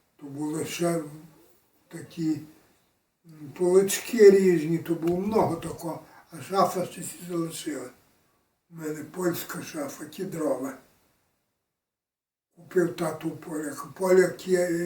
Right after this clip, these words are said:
їхали, та й то продавали. Тато, м, він нічого з собою не міг взяти. Не продав, то лишив так.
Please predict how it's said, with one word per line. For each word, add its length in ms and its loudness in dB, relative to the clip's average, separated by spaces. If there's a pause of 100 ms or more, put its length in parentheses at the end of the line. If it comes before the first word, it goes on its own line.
(100)
їхали, 540 2
та 140 -2
й 60 2
то 340 -4 (320)
продавали. 720 -2 (1500)
Тато, 300 -6
м, 680 -8 (340)
він 380 -4 (200)
нічого 360 -2
з 80 -14
собою 300 -10
не 80 -10
міг 360 -8
взяти. 280 -8 (500)
Не 120 -10
продав, 560 0
то 100 -8
лишив 520 -8
так. 260 -14